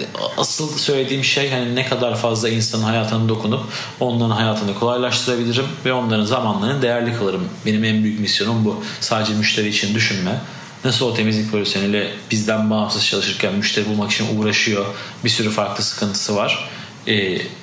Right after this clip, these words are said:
onların da hayatlarını kolaylaştırıyoruz, müşterinin de hayatını kolaylaştırıyoruz. Bizim işimiz hayat kolaylaştırma üzerine. Ve bunu sadece temizlik olarak düşünmeye gerek yok.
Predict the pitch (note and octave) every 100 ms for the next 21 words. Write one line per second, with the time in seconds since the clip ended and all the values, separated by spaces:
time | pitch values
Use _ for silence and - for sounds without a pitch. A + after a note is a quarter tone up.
0 | - - - - A#2+ A#2+ C3 B2+ A2+ -
1 | F#2+ - F#2 E2 - B2+ D3 C#3 - C3
2 | A#2+ G2 F2+ F2 F2+ E2+ - D#3+ F3 E3
3 | D#3+ D#3+ - - D3+ - - - - -
4 | E3 E3 C3 A2 - F#2+ F#2 F2 E2+ E2
5 | - - G#2+ G#2+ A#2+ A2 A2 A2+ G#2+ G#2
6 | - G#2+ G#2+ - - G#2 G2 G2 F#2 F2
7 | C3